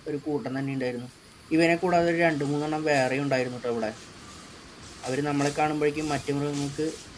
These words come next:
സിഗ്നൽ കൊടുക്കുന്നത് കേൾക്കാൻ തന്നെ ഒരു രസമാണ്. മണ്ണിനുള്ളിൽ കാണുന്ന ഈ ഹോൾ ശ്രദ്ധിച്ചോ നിങ്ങൾ?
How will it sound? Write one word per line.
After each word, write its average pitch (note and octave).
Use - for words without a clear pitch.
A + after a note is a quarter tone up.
സിഗ്നൽ C3+
കൊടുക്കുന്നത് D3
കേൾക്കാൻ C3+
തന്നെ C#3+
ഒരു C3+
രസമാണ്. B2
മണ്ണിനുള്ളിൽ F#3+
കാണുന്ന F3
ഈ D#3
ഹോൾ D3
ശ്രദ്ധിച്ചോ C3
നിങ്ങൾ? C3+